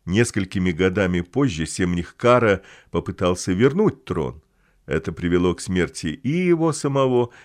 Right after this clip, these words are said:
и Тутанхатона, принявшего к тому времени новое имя — Тутанхамон. О нём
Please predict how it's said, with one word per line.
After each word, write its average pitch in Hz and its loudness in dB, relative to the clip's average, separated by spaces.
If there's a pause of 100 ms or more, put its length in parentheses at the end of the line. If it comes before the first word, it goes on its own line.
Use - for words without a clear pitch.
(160)
и 117 4
Тутанхатона, 110 0 (280)
принявшего 110 2
к - -14
тому 98 2
времени 107 0
новое 98 4
имя — 73 -4 (240)
Тутанхамон. 107 -2 (560)
О 98 0
нём 120 -2